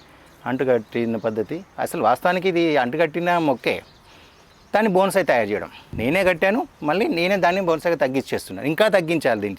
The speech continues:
చెట్టుని, తగ్గించేస్తాను. కొమ్మలు వస్తాయి, కాయలు వస్తాయి, మంచి చక్కగా తయారవుతుంది. For example, ఇప్పుడే కాత పూతను చూస్తే మీకు అర్థమైపోతుంది. ఈ, అదేవిధంగా ఇది రాల, మన ఇంట్లో రాల చెట్టు. వాస్తవానికి ఈ చెట్టు already ఇది,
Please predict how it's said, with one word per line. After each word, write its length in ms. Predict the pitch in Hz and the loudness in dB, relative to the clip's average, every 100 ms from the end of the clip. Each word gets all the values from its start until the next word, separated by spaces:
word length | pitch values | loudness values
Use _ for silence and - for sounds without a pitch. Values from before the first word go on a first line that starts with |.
| - | -8
చెట్టుని, 280 | 95 95 - - - - - | -8 -12 -16 -20 -20 -14 -4
తగ్గించేస్తాను. 580 | 120 147 139 123 127 143 131 | -2 -2 -2 -2 -2 -4 -2
కొమ్మలు 260 | 135 143 120 | 0 0 -2
వస్తాయి, 200 | - 127 | -4 -2
కాయలు 220 | 120 123 110 | -2 -2 -4
వస్తాయి, 240 | - 131 - - - - | -8 -12 -14 -20 -16 -4
మంచి 260 | 127 147 147 123 110 | -4 0 0 0 0
చక్కగా 260 | 120 143 131 | -2 0 2
తయారవుతుంది. 480 | 113 117 110 107 143 123 | 2 0 -2 -4 -6 -4
For 80 | 107 | -4
example, 300 | 104 151 147 | -2 -2 -4
ఇప్పుడే 180 | 123 151 131 | -2 -2 0
కాత 140 | 117 120 131 - | -2 -2 -6 -4
పూతను 260 | 127 135 120 | -4 -2 -4
చూస్తే 200 | 113 127 | -6 -8
మీకు 120 | 107 - | -8 -6
అర్థమైపోతుంది. 580 | 98 113 95 101 107 147 - - - - 135 | -6 -6 -6 -8 -10 -12 -18 -20 -20 -8 -2
ఈ, 40 | 208 143 | 0 0
అదేవిధంగా 560 | 139 185 165 156 156 175 143 147 - - _ - _ - 160 | 0 0 0 0 0 0 -2 -6 -16 -20 _ -20 _ -6 0
ఇది 180 | 175 156 147 - - 117 | 2 2 0 -6 -16 -4
రాల, 240 | 131 151 127 - - - - - _ _ _ _ _ _ - | 0 2 0 -4 -16 -20 -20 -20 _ _ _ _ _ _ -4
మన 120 | 139 135 | 0 0
ఇంట్లో 200 | 139 170 135 | 2 2 4
రాల 160 | 131 147 147 | 4 2 0
చెట్టు. 200 | - - - _ _ _ - - - - | -6 -14 -18 _ _ _ -20 -20 -12 2
వాస్తవానికి 520 | 147 170 190 190 185 196 143 | 2 2 0 0 -2 -4 -2
ఈ 20 | 160 - | -2 -2
చెట్టు 200 | 156 208 202 120 | 0 2 2 2
already 260 | 135 165 175 143 139 131 | 2 2 2 4 4 2
ఇది, 140 | 139 | -4